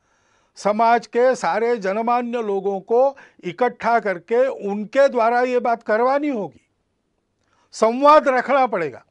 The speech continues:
अनुशासन पालन के बारे में स्वयं का उदाहरण और उपदेश उन लोगों को रखना पड़ेगा। उसके लिए उनके साथ भी बात करनी पड़ेगी। लोगों की क्षमता, प्रतिकार क्षमता बढ़े।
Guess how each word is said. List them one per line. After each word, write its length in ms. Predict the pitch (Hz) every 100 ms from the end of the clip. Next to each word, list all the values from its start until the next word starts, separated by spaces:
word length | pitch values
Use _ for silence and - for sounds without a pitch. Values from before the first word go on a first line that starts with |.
| _ _ _ _ _ _ _ _ _ _ -
अनुशासन 720 | 202 254 240 240 240 254 277
पालन 460 | 226 190 220 269 247
के 160 | 269
बारे 360 | 214 180 175 180
में 280 | 214 269 277 - _
स्वयं 480 | - 165 202 262 302
का 220 | 294 302
उदाहरण 640 | 294 240 226 233 240 269
और 220 | 302 240 247
उपदेश 560 | 208 180 220 247 254
उन 140 | 233 208
लोगों 300 | 208 196 196
को 120 | 208
रखना 280 | 175 143 151
पड़ेगा। 480 | 135 117 117 _ _ _ _ _ _ _ _ -
उसके 360 | 226 226 - 302
लिए 340 | 262 254 269
उनके 380 | 262 170 170 208
साथ 140 | 202
भी 160 | 202 226
बात 240 | 190 190
करनी 280 | - 202 220
पड़ेगी। 360 | 214 214 220 214 _ _ _ _ _ _ _ _ _ _ _ _ _ _ _ _ _ _ _ _ _ _ _ _ _ _ _ -
लोगों 340 | 170 226 277 277
की 180 | 294
क्षमता, 520 | 285 - 254 285 285 269
प्रतिकार 560 | 233 208 269 302 294
क्षमता 480 | 294 247 269 285 285
बढ़े। 360 | 262 226 175